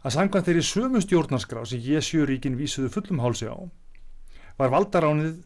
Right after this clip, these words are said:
af Janukóvits ólöglegt og skiptir þar engu hversu umdeildur hann var sem forseti.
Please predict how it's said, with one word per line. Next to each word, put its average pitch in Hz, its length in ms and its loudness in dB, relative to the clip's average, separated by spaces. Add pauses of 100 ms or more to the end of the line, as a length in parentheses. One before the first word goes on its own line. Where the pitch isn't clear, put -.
(100)
af 131 160 -2
Janukóvits 120 640 0
ólöglegt 131 720 -2 (580)
og 123 80 -8
skiptir 127 280 0
þar 123 200 -2
engu 233 380 -2 (340)
hversu 147 320 2
umdeildur 147 480 4
hann 123 80 0
var 113 120 -2
sem 107 120 -4
forseti. 160 460 -6